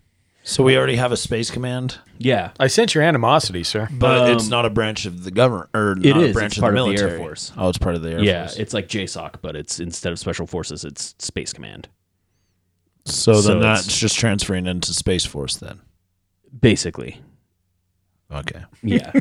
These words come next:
Speaker 2: They're, they're giving it
Speaker 3: <laughs> I don't get it
Speaker 2: they're
Speaker 3: either.
Speaker 2: giving them more money and changing the name so that Trump can
Speaker 3: Yeah.
Speaker 2: have his sixth branch of the, it's basically like when they broke the Air Force off from the Army
Speaker 1: Mm.
Speaker 2: in the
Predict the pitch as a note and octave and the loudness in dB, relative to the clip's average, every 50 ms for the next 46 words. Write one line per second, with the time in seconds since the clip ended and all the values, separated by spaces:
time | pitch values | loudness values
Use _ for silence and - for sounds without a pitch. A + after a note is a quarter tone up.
0 | - C3 - D#3 D#3 D3+ D3 C#3 D#3 D#3 D3+ - C4+ D#3+ D#3+ E3+ F3+ C4 E3+ D#3+ | 2 4 4 4 4 4 4 4 6 6 6 6 6 6 6 6 6 6 4 4
1 | C#3+ - F#3+ - - - - - E3+ - - A#2+ B2 B2 C#3 C#3+ - - C3+ B2+ | 2 2 0 0 -2 -2 -4 -2 -2 0 0 0 0 2 0 -2 -2 0 2 4
2 | C3+ C#3 C#3 C3 C3 C3+ C#3+ C3 C#3+ C#3 C3+ C3+ C3 B2+ B2 A#2+ A#2+ A#2+ A#2+ A2+ | 4 6 4 4 4 4 4 4 4 2 2 2 0 0 0 2 2 2 2 2
3 | A2 A2 G#2+ G#2 G#2 G2 F#2+ F2+ F2+ F2+ - - G2+ F#2+ F#2+ F2+ F#2 F2+ F#2 F#2 | 0 0 -2 -2 -2 -2 -2 -2 -2 -2 -2 0 0 0 0 0 -2 -2 -4 -4
4 | F2 - F#2+ F#2 F#2+ F#2+ F#2 F2 F2 F2 E2+ - - F2+ E2+ F2 E2 C#2 - - | -6 -6 -8 -6 -6 -6 -6 -6 -8 -10 -12 -12 -10 -10 -8 -8 -8 -6 -4 -2
5 | F#2+ F2 D#2 - - G2+ E2+ D#2 G2+ F2 E2+ E2 - F#2 F2 - - - F#2 F2 | -2 -2 -4 -4 -8 -6 -4 -4 -4 -4 -4 -6 -8 -8 -6 -6 -4 -4 -4 -6
6 | - - - - F#2 F2 E2+ D#2+ - - F#2 E2 E2 E2 E2 D#2+ D#2+ D#2 C#2+ - | -6 -8 -8 -6 -4 -4 -4 -4 -4 -4 -4 -4 -4 -4 -4 -4 -4 -6 -8 -10
7 | _ _ _ A#2+ B2 D3+ C3+ - - - D3 C#3+ C3 - A#2+ - B2 A2 G#2 G#2 | _ _ _ 0 4 4 4 4 4 4 4 4 4 2 -4 -2 -2 0 0 0
8 | G2 - G#2+ G2 G2 F#2+ F2 G#2+ G2 F#2 - - G2+ F2+ F2 F2 E2 - G2 F2+ | 0 -2 -2 -4 -4 -4 -2 -2 -2 -2 0 0 0 0 0 0 -2 -2 -2 -2
9 | E2+ - D#2+ E2 D#2+ - - F#2+ E2 E2 D#2+ D#2+ E2+ - - D#2+ D#2+ - - - | -2 -2 -4 -6 -6 -6 -4 -6 -4 -4 -6 -8 -8 -8 -10 -10 -12 -12 -14 -16
10 | - _ _ - G2+ G2 F2 D#2 D2+ - - _ _ - F#2+ F2 E2 D#2+ | -18 _ _ -12 -10 -10 -8 -10 -12 -14 -16 _ _ -12 -10 -8 -8 -8